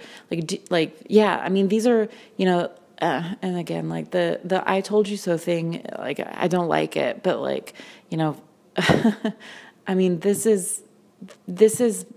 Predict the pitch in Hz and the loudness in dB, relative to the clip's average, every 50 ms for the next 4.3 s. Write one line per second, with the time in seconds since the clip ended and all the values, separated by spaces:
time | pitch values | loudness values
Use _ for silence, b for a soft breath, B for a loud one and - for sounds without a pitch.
0 | - _ - 175 196 196 202 202 180 165 165 165 165 165 165 156 - - 165 160 | -20 _ 4 6 6 8 6 6 2 0 0 0 0 -2 -4 -6 -6 -6 -6 -4
1 | 156 151 - - 170 175 202 220 214 202 175 170 170 170 - - - 190 175 208 | -4 -4 -4 -2 0 2 2 2 2 0 -2 -2 -4 -6 -6 -8 -8 -4 -2 0
2 | 214 208 208 196 175 170 170 170 156 156 165 175 175 175 156 139 147 147 160 165 | 0 2 0 0 0 -2 -4 -6 -6 -6 -6 -4 -4 -4 -4 -2 -2 0 0 0
3 | 165 165 160 - 165 - 156 - 87 - - - - 139 143 156 170 170 - 180 | 0 -2 -4 -4 -4 -4 -2 -2 -2 -2 -2 -2 -2 -4 -4 -6 -6 -6 -4 -2
4 | - 208 202 - 294 285 | -2 -2 -2 -2 -6 -8